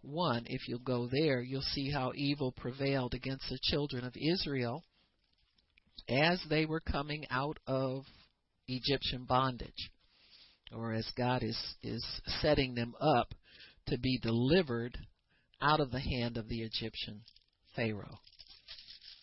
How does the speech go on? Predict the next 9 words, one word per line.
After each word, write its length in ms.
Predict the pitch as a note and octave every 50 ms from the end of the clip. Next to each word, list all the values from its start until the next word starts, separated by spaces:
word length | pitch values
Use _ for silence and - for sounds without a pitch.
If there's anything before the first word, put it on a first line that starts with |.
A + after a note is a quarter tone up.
| - - - - - - _ _ _ _ - - A2+
Exodus 460 | A#2 A#2+ - - - A2+ B2 - - - -
chapter 340 | C3 A#2+ A#2 - - - G#2+
one, 600 | G#2+ A2+ A#2+ C3 C#3+ C#3+ B2+ B2 A#2+ B2 D3+ D3+ - _ _ _ _ _ _ _ _ _ _ _ _ _ _ _ _ _ _ _ _ _ _ _ _ _ _ B2 A#2
verses 680 | C3 C3 C#3 C#3 - - - C3 A#2+ A#2+ A#2 A#2+ B2 - - - - - - - - - - _ _ _ _ _ - - -
fifteen, 460 | - A3 G#3+ - - - D#3 C3 B2 B2+
starting 380 | - - E3+ E3 D3 B2+ C3 B2+
in 80 | B2
verse 260 | C3 B2+ A#2+ B2 - - -
fifteen, 640 | C3 B2+ - - - - D#3+ D3 C3 A#2+ A#2